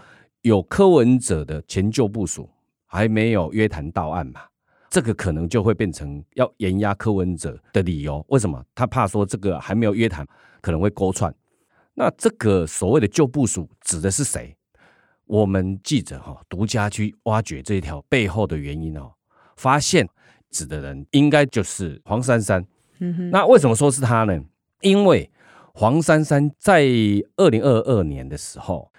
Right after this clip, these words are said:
Speaker 1: 沈庆京到那个台北市政府去市长室密会了柯文哲之后，
Speaker 2: 对。
Speaker 1: 我们独家掌握的，他不只看完柯文哲，在朱亚虎的陪伴之下，哈，有去找黄珊珊，而且巧的就是这样子，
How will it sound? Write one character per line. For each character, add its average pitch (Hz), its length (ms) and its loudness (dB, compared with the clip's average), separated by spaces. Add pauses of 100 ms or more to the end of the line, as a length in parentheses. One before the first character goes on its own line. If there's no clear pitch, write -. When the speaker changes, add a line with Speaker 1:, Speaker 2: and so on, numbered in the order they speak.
(180)
Speaker 1:
沈 117 180 0
庆 160 200 4
京 127 260 2 (120)
到 123 320 4
那 110 100 -2
个 85 220 -2
台 113 120 -4
北 104 80 0
市 101 140 -4
政 131 160 2
府 - 260 -14
去 120 200 0
市 147 180 -4
长 - 160 -4
室 98 200 -6
密 127 260 4
会 123 260 0
了 87 160 -2
柯 151 220 2
文 135 180 2
哲 73 220 -6
之 - 160 -10
后， - 260 -4 (300)
Speaker 2:
对。 185 160 -6 (340)
Speaker 1:
我 - 100 -10
们 104 100 -2
独 101 140 -4
家 107 140 0
掌 71 180 -10
握 85 140 -6
的， 71 120 -18 (480)
他 180 140 -2
不 214 220 0
只 - 220 -6
看 127 220 -4
完 82 160 -2
柯 95 200 -6
文 87 180 -2
哲， - 180 -16 (420)
在 123 120 -2
朱 127 220 -4
亚 107 100 2
虎 92 100 -8
的 78 120 -8
陪 85 180 -8
伴 85 180 -6
之 82 140 -14
下， 78 160 -12
哈， 67 220 -16
有 85 100 -10
去 147 100 2
找 87 280 -2
黄 90 200 -10
珊 90 220 -2
珊， 87 180 -4 (840)
而 185 100 4
且 104 220 0
巧 78 320 -6
的 76 80 -10
就 104 160 -4
是 98 160 -8
这 87 120 -4
样 69 140 -10
子， - 160 -20